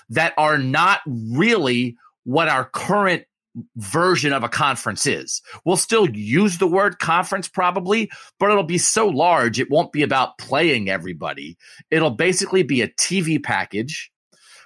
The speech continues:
They can talk about the educational aspects of it, because I was at an Ohio State news conference today and they were talking about, you know, it's like, "Hey, U S C has a great library." It's like, "Well, U S C always have a great library. Why did you add 'em today?" It's for football,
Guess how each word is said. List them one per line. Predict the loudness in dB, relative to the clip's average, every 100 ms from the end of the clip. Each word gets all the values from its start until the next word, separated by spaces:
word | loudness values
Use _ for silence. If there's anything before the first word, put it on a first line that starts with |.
| _
They | 0
can | 0 -2
talk | 0 -2 -2
about | 0 -2 -2
the | -4
educational | -2 -4 -4 -2 -2 -2 -2
aspects | -2 -2 -4 -4 -4
of | -4
it, | -4
because | -6 -6 -2
I | 0
was | 0
at | -2
an | -2
Ohio | -2 -2 -4
State | -2 -6 -4
news | -6
conference | -2 -4 -4 -10
today | -4 0 0 -2 -8 -20 _
and | -4 0
they | 2
were | 0
talking | 0 -2 0 -2
about, | 0 0 -2
you | -6 -6
know, | -6
it's | -4
like, | -6 0
"Hey, | 0
U | 2 2
S | 2
C | 0
has | 0
a | -2
great | -2 0
library." | 0 0 0 -4 -4
It's | -6
like, | -2
"Well, | 0
U | 0
S | -2
C | 0
always | 2 2
have | -2
a |
great | -2 -6 -2
library. | -4 -2 -4 -4 -6 -14 -20 -2
Why | 0 2
did | 0
you | 0
add | 0 0
'em | -4
today?" | -4 -2 0 -2 -6
It's | -12 -12 -12
for | -6 -4 -4
football, | -4 -4 -2 -4